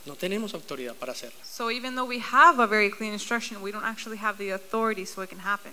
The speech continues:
Speaker 1: Pero tu Padre Celestial te está llamando a la montaña, a intimidar con Él.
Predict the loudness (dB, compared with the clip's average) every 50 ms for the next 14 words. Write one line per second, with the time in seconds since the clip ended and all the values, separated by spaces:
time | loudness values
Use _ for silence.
0 | -14 -12 -12 -10 -10 -10 -8 -6 -4 -4 -4 -4 -6 -8 -8 -8 -6 -6 -6 -4
1 | -4 -4 -6 -6 -6 -6 -4 -4 -4 -6 -8 -8 -10 -10 -10 -10 -8 -8 -8 -10
2 | -12 -14 -10 -6 -6 -6 -6 -8 -10 -10 -12 -12 -14 -16 -16 -16 -14 -14 -12 -10
3 | -10 -10 -8 -8 -8 -8 -8 -10 -10